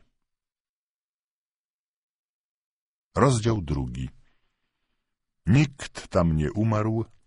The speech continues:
i nikt się nie zrodził.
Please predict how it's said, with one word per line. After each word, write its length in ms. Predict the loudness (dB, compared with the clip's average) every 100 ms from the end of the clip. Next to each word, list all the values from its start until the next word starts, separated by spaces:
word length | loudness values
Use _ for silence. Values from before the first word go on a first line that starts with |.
| _ _ _ -4
i 120 | 0
nikt 420 | 4 2 0 -12 -14
się 280 | -6 -4
nie 200 | -2 -2
zrodził. 840 | -4 -4 -4 -6 -8 -14 -14 -14